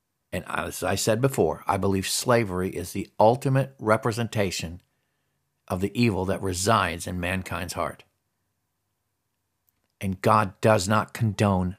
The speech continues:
that slavery. I welcome your comments. I welcome your input.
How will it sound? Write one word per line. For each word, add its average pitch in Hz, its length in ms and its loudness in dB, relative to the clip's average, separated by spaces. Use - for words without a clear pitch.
that 90 300 -2
slavery. 82 720 -4
I 110 300 10
welcome 104 600 4
your 95 120 0
comments. 151 600 2
I 113 60 4
welcome 104 480 4
your 92 240 -2
input. 151 520 4